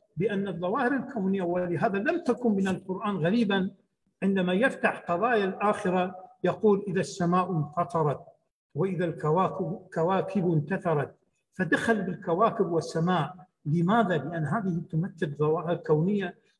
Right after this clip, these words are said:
يثبت علمياً للإنسان بأن في زمن من الأزمان سوف تنتهي العمليات الكونية وبدعم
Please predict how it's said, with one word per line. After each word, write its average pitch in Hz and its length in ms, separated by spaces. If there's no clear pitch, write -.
يثبت 170 640
علمياً 185 540
للإنسان 208 800
بأن 190 400
في 175 240
زمن 220 360
من 208 180
الأزمان 196 500
سوف - 300
تنتهي 214 440
العمليات 180 600
الكونية 180 680
وبدعم 175 640